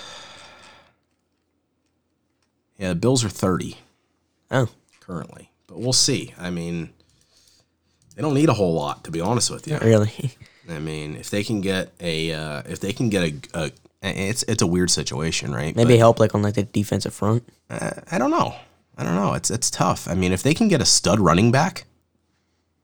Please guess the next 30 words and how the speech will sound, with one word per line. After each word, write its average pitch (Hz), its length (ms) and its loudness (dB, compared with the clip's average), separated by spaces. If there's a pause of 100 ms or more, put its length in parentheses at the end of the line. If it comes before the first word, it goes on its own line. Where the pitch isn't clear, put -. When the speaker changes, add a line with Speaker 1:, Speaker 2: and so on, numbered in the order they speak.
(200)
Speaker 1:
I 90 60 -6
mean, 101 140 2
they, 101 80 4
they - 180 2
have 131 140 4
Zach, 90 340 4
but 85 80 -2
they 92 60 2
took - 60 0
Speaker 2:
That's, 101 200 4
I 92 40 6
Speaker 1:
Zach 92 80 8
Speaker 2:
don't 123 160 8
Speaker 1:
Moss 110 200 6
Speaker 2:
think, 110 100 4
Speaker 1:
last - 240 -4
year, 82 120 0
and - 100 6
they - 60 4
have 78 60 0
Speaker 2:
that's, 92 120 6
I 95 100 6
don't 110 160 6
Speaker 1:
Singletary. - 240 0
Speaker 2:
think 113 120 0
they'll 92 100 0
take 95 260 -2
a 87 60 -2
running 85 260 -6
back. 98 420 -4